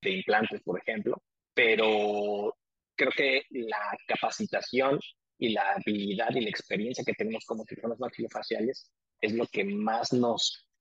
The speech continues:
nos hace especialistas más, pues, capacitados, ¿no? Para, para quitar los terceros molares. Entonces, no es lo único que hacemos,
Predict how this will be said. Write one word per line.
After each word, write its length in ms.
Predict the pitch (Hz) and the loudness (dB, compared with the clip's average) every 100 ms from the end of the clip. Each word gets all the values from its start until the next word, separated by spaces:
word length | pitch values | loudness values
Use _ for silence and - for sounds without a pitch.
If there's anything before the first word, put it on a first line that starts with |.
| _ | _
nos 380 | 104 104 101 - | 0 2 0 0
hace 420 | 104 - 131 120 104 | -2 0 0 2 0
especialistas 880 | - - - 202 - 131 - - _ _ _ | -2 -2 0 0 2 0 0 -8 _ _ _
más, 480 | - 107 113 - - | -2 -2 -2 -8 -4
pues, 180 | - 101 | 0 0
capacitados, 760 | - - - 147 - 160 - | 0 -2 -2 -2 0 2 2
¿no? 100 | 95 - | 0 0
Para, 240 | - - - - | 2 2 0 -2
para 140 | 92 | -4
quitar 300 | - - 113 | -2 0 0
los 120 | 107 | 0
terceros 380 | - 107 104 101 | -2 -4 -4 0
molares. 360 | 123 170 - - | 2 2 0 -2
Entonces, 400 | - - 113 - - _ | -6 -2 -2 -2 -8 _
no 240 | 113 117 139 | 2 4 6
es 80 | 147 | 6
lo 60 | |
único 200 | 147 135 | 4 4
que 120 | 117 | 2
hacemos, 420 | 117 139 170 196 | 0 0 0 -2